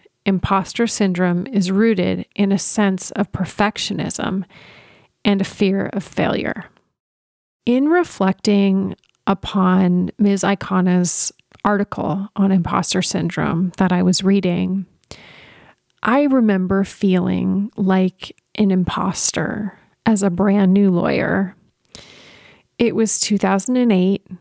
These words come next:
I had just received the good news that I had passed the California bar exam. And as soon as my bar results came in,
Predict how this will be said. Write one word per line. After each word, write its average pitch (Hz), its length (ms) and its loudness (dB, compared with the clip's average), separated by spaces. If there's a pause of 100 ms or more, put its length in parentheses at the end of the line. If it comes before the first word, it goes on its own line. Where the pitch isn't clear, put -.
(440)
I 220 60 2
had 185 260 0
just - 400 -2
received 175 840 2
the 185 100 0
good 185 320 -2
news 170 520 2
that 185 160 -2
I 180 100 0
had 170 220 -2
passed 180 400 -2
the 208 80 0
California 185 580 0
bar - 240 -2
exam. 165 600 -4 (920)
And 208 220 0
as 202 100 -4
soon 214 380 2
as 247 160 0
my 269 200 2 (100)
bar 180 200 2
results 180 460 2
came 180 320 0
in, 170 520 2